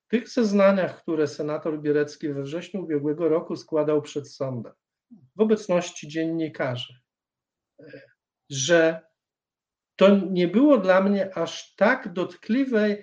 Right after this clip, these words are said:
jak świadomość tego, że dobrze, że moja żona już tego nie słyszy, bo wiem, jak przeżywała w jego wypowiedzi, gdy mówił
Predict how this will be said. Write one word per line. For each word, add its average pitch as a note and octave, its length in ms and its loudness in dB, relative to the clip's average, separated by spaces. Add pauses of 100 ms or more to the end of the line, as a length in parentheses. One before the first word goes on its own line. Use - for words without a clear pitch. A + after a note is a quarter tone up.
(180)
jak F#3 240 0
świadomość F#3+ 1300 -2 (280)
tego, G#3+ 580 2 (300)
że E3+ 540 -4 (220)
dobrze, G#3 460 2
że G3 160 -6
moja F#3+ 300 -4
żona G#3 540 -4 (1400)
już G3 240 -14
tego B3+ 260 0
nie C#4 120 0
słyszy, - 640 -6 (360)
bo D3 140 0
wiem, A#3+ 380 2 (380)
jak F3 500 0
przeżywała G3+ 1200 0 (580)
w C#3+ 200 -4
jego C4 380 2
wypowiedzi, F3 720 -2
gdy A3+ 200 -2
mówił G#3 420 -2